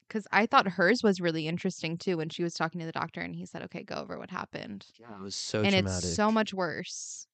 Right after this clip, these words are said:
Speaker 1: when
Speaker 2: Oh,
Speaker 1: you hear
Speaker 2: yeah.
Speaker 1: it than if you just see what's on paper.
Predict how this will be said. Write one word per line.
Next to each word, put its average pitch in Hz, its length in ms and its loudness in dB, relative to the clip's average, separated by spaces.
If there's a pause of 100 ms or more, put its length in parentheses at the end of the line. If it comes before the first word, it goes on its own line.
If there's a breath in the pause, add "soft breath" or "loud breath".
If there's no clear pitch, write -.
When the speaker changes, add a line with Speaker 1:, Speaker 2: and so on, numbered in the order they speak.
(540)
Speaker 1:
when 131 160 4
Speaker 2:
Oh, - 40 8
Speaker 1:
you 202 80 6
hear 226 300 8
Speaker 2:
yeah. 202 80 8
Speaker 1:
it - 80 -4
than 202 120 2
if 185 140 -4
you 196 120 0
just - 640 -4 (120)
see 190 240 -6
what's 180 200 2
on 160 140 -4
paper. - 460 -10